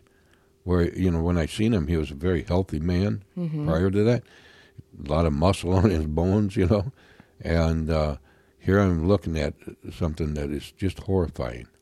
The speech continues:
Speaker 1: There was another time when I was with a coworker and we were coming back from making a delivery. He said,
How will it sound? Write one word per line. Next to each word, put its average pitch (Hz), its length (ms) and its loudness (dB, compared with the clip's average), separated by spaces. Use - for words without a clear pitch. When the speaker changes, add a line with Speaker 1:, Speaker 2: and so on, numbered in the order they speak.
Speaker 1:
There 127 80 8
was 147 140 10
another 139 280 8
time 90 360 4
when 95 120 2
I 92 80 6
was 85 240 0
with 98 260 0
a 80 440 -4
coworker 78 600 0
and 71 300 -8
we 92 140 2
were 76 80 0
coming 87 340 0
back 82 340 -2
from 69 420 -8
making 82 300 0
a 69 60 -4
delivery. 73 600 -2
He 98 120 0
said, 78 320 -2